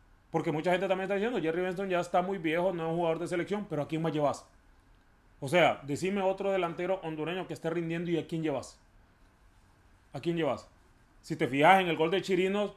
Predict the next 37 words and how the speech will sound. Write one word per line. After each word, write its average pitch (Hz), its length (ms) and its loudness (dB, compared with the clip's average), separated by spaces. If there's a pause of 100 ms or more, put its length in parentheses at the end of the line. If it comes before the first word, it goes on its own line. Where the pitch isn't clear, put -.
(220)
Jerry 170 220 4
Benston 196 400 0
está 170 220 -2
haciendo 196 300 0
una 214 160 -2
diagonal, 196 600 2 (680)
viene 202 340 2
de 202 140 6
afuera 208 460 6
hacia 185 200 2
adentro, 208 300 0
hace 175 140 0
una 202 140 0
diagonal 202 540 2 (540)
y 170 140 4
asiste 202 400 2
a 160 60 2
Chirinos. 120 380 -4 (520)
Y 175 120 6
estaba 185 300 6
incomodando 196 560 4
a - 20 8
la 156 100 8
defensa 139 300 0
de 120 40 -4
Costa 123 220 -4
Rica. 113 260 -10 (360)
Cuando 156 180 2
mandaban 156 320 4
los 208 120 2
pelotazos, 175 560 0 (120)
él 208 240 0
estaba 190 280 4
incomodando 180 500 0
a - 20 4
la 143 60 4
defensa. 117 380 -4